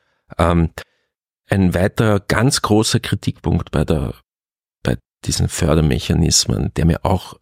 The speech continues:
eigentlich egal, auf welcher Ebene man spricht, begegnet ist, äh, so eine Art Gewohnheitsrecht, das sich, äh,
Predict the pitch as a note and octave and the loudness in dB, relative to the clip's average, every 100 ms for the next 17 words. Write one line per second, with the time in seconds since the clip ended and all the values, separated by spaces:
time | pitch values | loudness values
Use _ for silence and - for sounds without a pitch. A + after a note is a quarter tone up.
0 | _ _ _ _ - - C3 B2 G#2+ - | _ _ _ _ -12 -2 2 4 2 0
1 | - F#2+ - D2+ F#2 A2 F2 E2+ F#2 - | -4 -6 -4 -2 2 2 2 0 0 0
2 | F#2+ F2 - - - - - F#2 G2+ F#2+ | 0 0 -2 -6 -12 -8 -4 0 2 4
3 | F#2 F2 - - G2 - - - F2 - | 4 2 -2 -4 -4 -4 -6 -2 0 2
4 | G2 - - - _ _ _ _ _ _ | 0 2 -2 -2 _ _ _ _ _ _
5 | _ F#2 F2+ F#2 G#2 G2 - - - - | _ -2 0 2 2 2 0 -2 -2 -4
6 | - - _ - - - E2 D#2+ F#2 G2+ | -6 -14 _ -20 -10 -4 0 2 2 2
7 | D#2+ - - - D#2+ D2+ - - - _ | 0 -2 -4 -4 -4 -4 -4 -12 -18 _
8 | - - - - - - - E2 | -10 -6 -6 -6 -8 -8 -4 -4